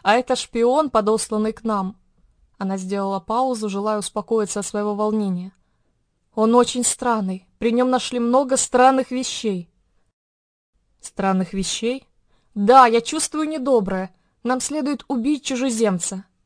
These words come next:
"Нет", решительно произнёс фараон. "Для начала надо, по крайней мере, поговорить с ним. Пусть это даже вражеский шпион, но от живого пленника нам будет больше пользы, чем от мёртвого".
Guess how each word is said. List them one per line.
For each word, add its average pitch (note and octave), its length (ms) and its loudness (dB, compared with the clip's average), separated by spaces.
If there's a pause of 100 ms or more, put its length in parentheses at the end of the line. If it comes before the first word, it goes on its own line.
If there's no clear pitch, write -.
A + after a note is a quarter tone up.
(920)
"Нет", B3+ 460 -4 (120)
решительно G3+ 520 -4
произнёс G3+ 380 -6
фараон. G3+ 440 -8 (680)
"Для A3 200 0
начала C#4 420 2
надо, C4 220 2
по B3 120 2
крайней A#3 360 2
мере, B3 240 2
поговорить A#3+ 580 0
с - 140 -10
ним. F3 240 -6 (960)
Пусть C#4 220 -6
это C#4 180 0
даже B3+ 240 2
вражеский A3+ 500 0
шпион, G3+ 600 -2 (100)
но G#3+ 200 0
от G#3 100 0
живого G3+ 420 -2
пленника B3+ 560 -4
нам B3+ 240 -2
будет B3+ 240 -6
больше A3+ 460 -4
пользы, F#3+ 400 -4
чем G3+ 200 -6
от G3+ 120 -6
мёртвого". F#3 640 -6